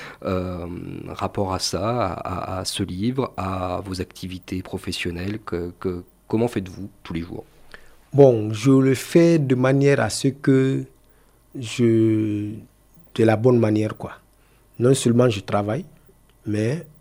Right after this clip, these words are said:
Speaker 2: au-delà, je consacre une bonne partie de mon temps à témoigner.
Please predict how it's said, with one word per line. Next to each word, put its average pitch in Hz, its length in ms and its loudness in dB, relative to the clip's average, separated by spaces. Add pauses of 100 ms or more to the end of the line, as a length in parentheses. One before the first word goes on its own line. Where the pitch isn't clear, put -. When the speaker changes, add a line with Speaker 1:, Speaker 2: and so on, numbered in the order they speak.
Speaker 2:
au-delà, 113 640 2
je 107 220 -8
consacre 131 580 -2
une 123 180 -2
bonne 147 300 2
partie 120 260 0
de 110 120 -2
mon 104 160 -6
temps 117 260 -6 (180)
à - 120 -6
témoigner. 101 520 -2